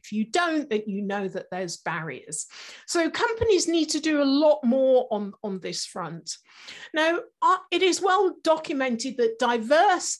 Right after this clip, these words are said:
sales teams are more creative and, uh, the diverse teams in general, uh, are, uh, are creative and boost performance. Now, a study from the University of Illinois at Chicago shows that companies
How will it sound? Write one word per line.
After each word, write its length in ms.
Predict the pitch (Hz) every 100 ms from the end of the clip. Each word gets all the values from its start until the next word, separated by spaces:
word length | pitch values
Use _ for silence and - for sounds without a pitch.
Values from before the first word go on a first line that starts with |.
| -
sales 540 | - - 254 233 214 -
teams 340 | 226 220 208
are 120 | -
more 220 | 214 214
creative 800 | 196 - 320 349 339 - 320 339 - - - -
and, 380 | 233 247 233 226 -
uh, 260 | 220 214 220
the 160 | 226 226
diverse 440 | 247 226 226 220
teams 380 | - 240 226 208
in 120 | 220
general, 680 | 185 277 359 381 214 185 226 - - -
uh, 220 | 220 220
are, 360 | - 220 220 - _
uh, 180 | 214 202 -
are 160 | 208
creative 520 | 208 247 214 208 214 214
and 140 | 196
boost 280 | 214 208 -
performance. 800 | 226 - 392 330 202 160 156 - - -
Now, 220 | 302 285 285
a 60 |
study 580 | 269 - 359 370 392 320
from 380 | 269 294 277 254
the 420 | 277 254 240 220 -
University 840 | 247 262 233 233 226 - - 240
of 120 | 220
Illinois 540 | - 233 226 220 214 208 208
at 140 | 226 226 _ - -
Chicago 960 | - 247 - 370 302 269 208 175 185 214 _ - _ -
shows 440 | - 285 269 254
that 180 | 262 -
companies 720 | - 349 349 349 294 262 247